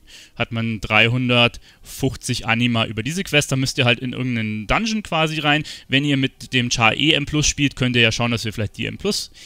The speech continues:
Ini anvisiert, sonst mit den Twinks kann man auch schnell durch Normal durch, das geht relativ zügig, das ist aber so optional, kann man mitnehmen, ähm, wenn man die anderen Sachen soweit durch hat.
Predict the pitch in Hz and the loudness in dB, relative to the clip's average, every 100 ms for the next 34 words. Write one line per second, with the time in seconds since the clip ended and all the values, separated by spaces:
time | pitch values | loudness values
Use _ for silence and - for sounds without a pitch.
0 | - - 165 165 143 151 139 135 135 123 | -20 -4 0 2 0 2 2 2 2 0
1 | 135 127 117 107 127 - - 127 113 - | 0 0 -2 0 -2 2 2 2 0 -2
2 | 117 113 107 117 110 135 120 120 131 - | 0 0 0 0 2 2 2 2 0 -2
3 | - - 117 - 120 98 104 113 113 - | -10 -2 0 2 0 2 2 2 -2 -6
4 | 131 120 110 135 - 131 131 113 113 120 | -6 -6 -2 -2 -2 -6 -6 -4 -2 -2
5 | - - 160 139 139 143 - - 123 127 | -4 -2 0 4 4 2 -4 0 2 4
6 | 120 127 127 123 123 120 - - - _ | 2 0 0 4 4 2 -6 -20 -20 _
7 | - 113 113 113 113 110 - _ 107 113 | -4 -2 0 0 -2 -4 -6 _ -4 0
8 | 117 113 101 101 98 92 110 98 107 139 | 0 0 0 -2 -4 -6 -6 -2 -2 -2
9 | - 95 101 - - | -6 -8 -6 -6 -8